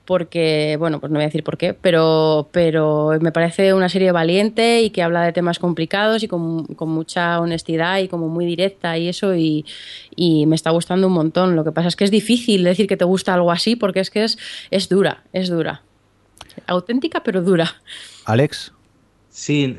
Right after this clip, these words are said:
Speaker 3: yo igual, he visto solo dos, porque es como, tengo que sacar las fuerzas para verlo. Pero también voy a decir que tiene momentos divertidos. De hecho, en el segundo capítulo me moría a carcajadas con cierto momento en una,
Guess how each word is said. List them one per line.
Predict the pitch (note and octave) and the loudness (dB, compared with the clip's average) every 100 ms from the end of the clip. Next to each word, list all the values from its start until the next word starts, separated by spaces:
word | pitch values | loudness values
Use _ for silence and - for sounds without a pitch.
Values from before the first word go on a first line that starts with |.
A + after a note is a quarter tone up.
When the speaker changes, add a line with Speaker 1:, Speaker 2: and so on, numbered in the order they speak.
| A#2 | -6
Speaker 3:
yo | G#2 A#2+ | -2 2
igual, | C3 A#2 A2 | 2 2 0
he | G2 | -2
visto | G2+ A#2 | -6 -10
solo | - A2+ | -6 -4
dos, | G#2 A2 E3 - _ _ _ _ | -2 -2 -4 -10 _ _ _ _
porque | A2+ G#2+ A2 | -2 -2 -4
es | - | -2
como, | B2 A2 G2 | 0 2 0
tengo | G#2+ G#2 | -2 -2
que | |
sacar | A#2 A2+ | -2 -2
las | A2+ | -2
fuerzas | A#2 A2+ A#2+ | -4 -4 -4
para | G#2+ G2+ | -2 0
verlo. | G2+ G#2 - | 0 0 0
Pero | E3+ | 0
también | F3 D3 C#3 | 0 2 2
voy | C3+ | 2
a | |
decir | B2+ C#3+ - | 2 0 0
que | B2 | -2
tiene | A#2 | -2
momentos | A#2+ A2 A2 B2+ B2+ | 0 -2 -2 -2 2
divertidos. | C3 G#2 F#2+ A#2 A#2+ B2+ - | 2 2 0 0 0 -2 -4
De | B2 G#2 G2+ | -6 -2 -2
hecho, | G2 B2+ | -2 -2
en | B2+ | -2
el | |
segundo | C3+ G#2 G#2+ | -2 -2 -2
capítulo | A2 A2 A2 B2 | -2 -2 0 2
me | A#2+ | 2
moría | G2+ G2 G2 | 2 2 0
a | |
carcajadas | A2+ A2 G#2+ - G#2 A2+ | 0 -4 -4 -2 -2 -2
con | - G#2+ G#2 | -4 -6 -4
cierto | G2+ G#2 | -4 -2
momento | G2+ G2 G#2 | -2 -2 0
en | G#2+ G#2+ | 0 2
una, | G2+ G2 F#2+ | 2 0 -2